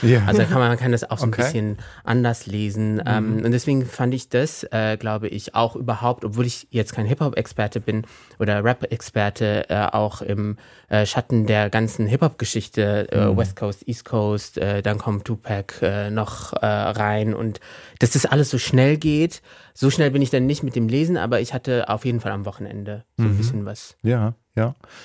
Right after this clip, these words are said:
Speaker 1: Ja, spannend, äh, genau, so irgendwie two, two guys, äh, die sich battlen mit Gedichten. Das ist ja auch so ein bisschen, also ich glaub, das ist jetzt nicht so,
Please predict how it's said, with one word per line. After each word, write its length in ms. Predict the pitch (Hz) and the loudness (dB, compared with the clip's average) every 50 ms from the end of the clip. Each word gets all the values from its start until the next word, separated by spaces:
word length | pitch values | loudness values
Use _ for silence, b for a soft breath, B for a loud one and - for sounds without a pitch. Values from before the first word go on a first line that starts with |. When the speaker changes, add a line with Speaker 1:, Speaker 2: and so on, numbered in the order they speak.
| B B B | B B B
Speaker 1:
Ja, 140 | 123 - 120 | 2 2 4
spannend, 400 | - - 127 170 180 - - - | 2 4 4 4 4 0 0 2
äh, 160 | 110 104 98 | 2 2 4
genau, 240 | 113 139 143 101 87 | 2 2 2 2 2
so 120 | 92 110 | 2 0
irgendwie 360 | 113 110 107 107 98 101 98 95 | 2 2 2 4 4 4 2 2
two, 240 | - 120 110 107 | 2 2 2 2
two 220 | 98 - - 113 95 | 2 2 0 0 0
guys, 440 | - 92 92 98 104 107 - - - | 2 2 2 2 0 -2 -4 -4 -2
äh, 140 | 113 107 | -2 -2
die 260 | 95 98 107 104 101 101 | -2 0 0 0 0 0
sich 220 | 95 101 98 - | 0 -2 -4 -2
battlen 300 | - 101 92 - 120 113 | 0 -2 0 2 2 2
mit 160 | 104 101 - - | 2 0 0 -2
Gedichten. 460 | 107 92 - 113 113 - - 156 139 | -4 -2 0 -2 -2 0 -2 -2 -2
Das 160 | 117 - - | 0 0 -2
ist 100 | 123 - | -2 0
ja 100 | 180 165 | 0 0
auch 120 | 127 110 | 0 0
so 80 | - 120 | 0 0
ein 40 | 110 | 0
bisschen, 300 | 113 107 - 117 113 B B B B B B B B | 0 0 0 -2 -2 B B B B B B B B
also 160 | 117 110 110 | 2 2 2
ich 80 | 101 | 4
glaub, 180 | - 123 110 113 | 4 4 4 4
das 120 | 113 101 | 0 0
ist 100 | 120 117 | 2 0
jetzt 240 | 123 120 113 - - | 0 -2 -2 -2 2
nicht 300 | 113 113 123 156 - - | 2 4 4 4 0 0
so, 380 | - 143 139 139 143 156 156 | 0 2 2 2 2 0 0